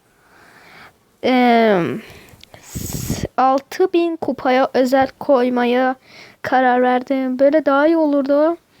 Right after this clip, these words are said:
Arkadaşlar videom yani boşuna gitmesin diye, eee, hani oyun oynadım içerisinde.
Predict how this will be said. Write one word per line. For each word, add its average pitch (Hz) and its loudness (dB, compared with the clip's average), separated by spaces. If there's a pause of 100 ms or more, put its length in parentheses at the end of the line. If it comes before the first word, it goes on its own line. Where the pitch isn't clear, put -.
(640)
Arkadaşlar 370 2
videom 330 2
yani 320 2
boşuna 302 0
gitmesin 330 0
diye, 285 2 (600)
eee, 240 0 (240)
hani 262 0 (100)
oyun 269 2
oynadım 311 2
içerisinde. 285 2